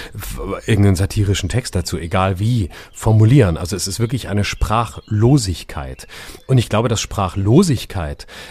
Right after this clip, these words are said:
ähm, etwas total Gutes ist, wenn man sich, äh, wenn man einfach das Gefühl hat, ich habe, ich habe noch nichts zu sagen, ich habe keine Worte.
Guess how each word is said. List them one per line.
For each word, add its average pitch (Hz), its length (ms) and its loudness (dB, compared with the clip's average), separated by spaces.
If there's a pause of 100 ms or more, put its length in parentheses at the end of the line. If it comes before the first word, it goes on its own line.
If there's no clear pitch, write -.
(160)
ähm, 98 420 2 (440)
etwas 90 300 -6
total 101 520 -6
Gutes 123 380 -2
ist, - 320 -12
wenn 82 80 -4
man 87 160 2
sich, - 360 -4
äh, 92 220 -2
wenn 92 80 0
man 85 140 -2
einfach 98 360 -4
das - 200 -6
Gefühl 107 280 0
hat, 98 140 -2
ich - 160 -12
habe, 110 320 2 (300)
ich 107 120 -6
habe 117 120 0
noch 104 80 4
nichts 107 200 0
zu 113 60 -2
sagen, 107 200 0
ich - 140 -10
habe 120 300 -2
keine 101 440 -4
Worte. 110 440 -2